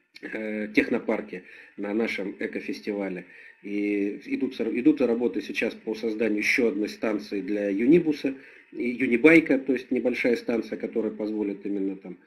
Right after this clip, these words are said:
уже, м, обслуживать и, э, это самое, соответственно, эксплуатировать юнибайк в таких. Вот мы увидели монтаж двести, четыреста, двести, который вы все знаете, ш-, что это такое. Ну и, соответственно, э,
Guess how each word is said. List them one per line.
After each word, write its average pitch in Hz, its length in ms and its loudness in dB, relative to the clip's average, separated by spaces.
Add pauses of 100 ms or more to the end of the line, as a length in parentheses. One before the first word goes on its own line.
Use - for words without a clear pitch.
(260)
уже, 98 500 -4
м, 98 340 -8
обслуживать 101 640 -4
и, 98 420 -4 (400)
э, 95 60 -14
это - 160 -18
самое, 98 260 -8
соответственно, 98 580 -8
эксплуатировать 107 720 -4
юнибайк 104 380 -2
в - 80 -20
таких. 95 240 -12 (340)
Вот 107 120 -4
мы 147 180 6
увидели 117 440 2
монтаж 107 580 -2
двести, 107 460 -4
четыреста, 101 500 -4
двести, 147 380 4
который 127 420 -2 (340)
вы 113 60 -10
все 120 240 -4
знаете, 110 420 -2
ш-, - 200 -6
что - 220 -6
это 104 180 -4
такое. 101 420 -6 (320)
Ну 180 240 8
и, 143 420 10
соответственно, 120 880 0 (720)
э, 117 420 -4